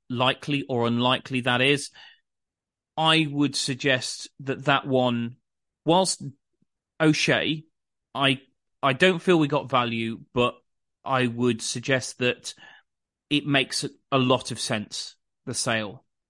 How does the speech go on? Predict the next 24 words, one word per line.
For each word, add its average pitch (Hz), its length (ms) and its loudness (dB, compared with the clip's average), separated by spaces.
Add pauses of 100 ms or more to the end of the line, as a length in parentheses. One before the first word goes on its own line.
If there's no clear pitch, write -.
(200)
I 156 80 6
realise 160 520 6
we 143 80 2
need 127 180 0
the 120 80 -4
money, 113 440 -2 (340)
but 120 240 -2 (500)
I 131 120 2
hope 151 240 4
there's 123 160 -4
nothing 117 280 -4
in 110 120 0
the 110 60 -2
Molumby 107 420 -4
one, 101 300 -12 (140)
because 110 600 -2 (480)
it 127 180 -12
doesn't 135 340 0
make 120 600 -2 (440)
a 127 80 -4
great 123 380 0
deal 120 220 0
of 110 80 -8
sense - 640 -4